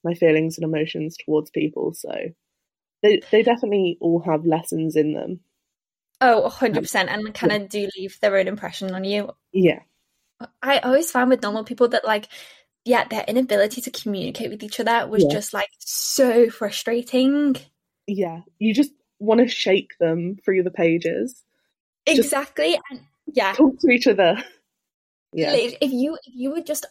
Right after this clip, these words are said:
Speaker 2: honest,
Speaker 1: Mm-hmm.
Speaker 2: you would be so, in such a better position.
Speaker 1: Yeah, but then the book would have been, like, two pages long, so.
Speaker 2: That is true, that is true. Um, so obviously you talked about, like, some of your passions and the things that you're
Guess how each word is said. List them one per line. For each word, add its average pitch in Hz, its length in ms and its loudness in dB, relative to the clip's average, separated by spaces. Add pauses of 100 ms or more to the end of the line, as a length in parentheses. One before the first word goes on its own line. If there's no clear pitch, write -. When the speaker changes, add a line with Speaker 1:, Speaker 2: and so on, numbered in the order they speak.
Speaker 2:
honest, 240 760 -10 (160)
Speaker 1:
Mm-hmm. 240 220 6
Speaker 2:
you 247 120 2
would 247 220 0 (220)
be 247 320 -2 (100)
so, 240 480 2
in 262 160 4
such 262 320 -2
a 330 60 -4
better 269 240 -4
position. 247 580 -2 (400)
Speaker 1:
Yeah, 185 300 2 (240)
but 208 120 4
then 196 140 2
the 185 80 2
book 165 240 2
would 165 80 4
have 170 100 -2
been, 156 140 2
like, 143 280 -8
two 170 120 2
pages 160 380 -2
long, 165 260 -6
so. - 300 -2 (840)
Speaker 2:
That 208 180 2
is - 180 -4
true, 254 400 0
that 190 180 6
is - 160 -4
true. 220 340 -2 (540)
Um, 294 300 2 (100)
so 311 360 2
obviously 330 340 -2
you 339 80 0
talked 240 260 -2
about, 214 340 0
like, 208 220 0
some 247 160 -2
of 240 80 -2
your 240 80 0
passions 202 640 -6 (320)
and 214 380 -2
the 233 80 -4
things 226 220 -4
that 233 100 -2
you're 202 440 4